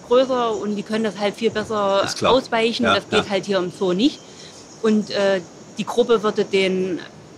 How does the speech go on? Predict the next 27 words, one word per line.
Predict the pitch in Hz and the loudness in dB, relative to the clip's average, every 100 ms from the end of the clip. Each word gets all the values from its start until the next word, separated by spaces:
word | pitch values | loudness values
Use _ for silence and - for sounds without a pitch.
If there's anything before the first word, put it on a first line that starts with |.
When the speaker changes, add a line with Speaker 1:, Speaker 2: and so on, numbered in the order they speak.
| - - - | -20 -18 -8
Speaker 1:
platt | 165 - | -8 -8
machen. | - - - - | -14 -14 -20 -2
Der | 190 | 2
gehört | 196 208 220 | 4 4 2
nicht | 233 | -2
zur | 226 | -4
Familie | 202 208 226 262 269 254 247 | -2 0 2 2 2 0 -2
und | 170 196 196 | -4 -4 0
damit, | 190 196 196 | 0 0 -4
und | 208 | 0
dann | 208 214 | 0 2
würden | 247 233 | 0 0
alle | 139 190 | 0 0
mitmachen. | 180 165 160 156 - - - | 0 -2 -6 -10 -16 -20 -4
Also | 196 | -2
die | 208 | 2
Speaker 2:
Okay. | |
Speaker 1:
Mutter | 226 247 233 | 2 4 2
würde | 220 220 | 2 0
einen | 208 | 0
Ton | 240 269 | 2 4
angeben | 277 269 262 269 269 | 4 0 0 -2 -2
und | 233 | -4
dann | 220 214 | -4 -4
würden | 208 214 | -4 -4
auch | 190 190 | -6 -6
alle | 190 190 185 | -4 -2 -2